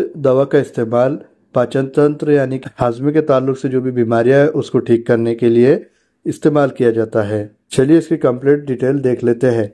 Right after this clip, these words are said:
जवारिश मस्तागी पेट में बदहजमी, गैस, अपच, कब्ज, मतली, दस्त, पेट दर्द, एसिडिटी, भूख न लगना आदि स्थिति में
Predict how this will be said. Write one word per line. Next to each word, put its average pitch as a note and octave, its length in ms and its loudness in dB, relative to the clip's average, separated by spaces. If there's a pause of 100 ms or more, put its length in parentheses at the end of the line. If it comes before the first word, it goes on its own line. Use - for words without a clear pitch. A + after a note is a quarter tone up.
(120)
जवारिश C3+ 500 2
मस्तागी C3+ 540 0
पेट C3 340 -4
में C#3+ 180 0
बदहजमी, A#2+ 680 -2
गैस, B2+ 520 0
अपच, D3 500 -2 (400)
कब्ज, C#3+ 360 0 (280)
मतली, B2+ 500 0 (240)
दस्त, C#3+ 380 0 (300)
पेट C3+ 320 2
दर्द, C#3 520 -2
एसिडिटी, C3 640 -4 (400)
भूख C3 260 0
न D3 120 4
लगना B2+ 360 -4 (160)
आदि C#3+ 320 0 (480)
स्थिति D3 500 0
में C#3+ 260 0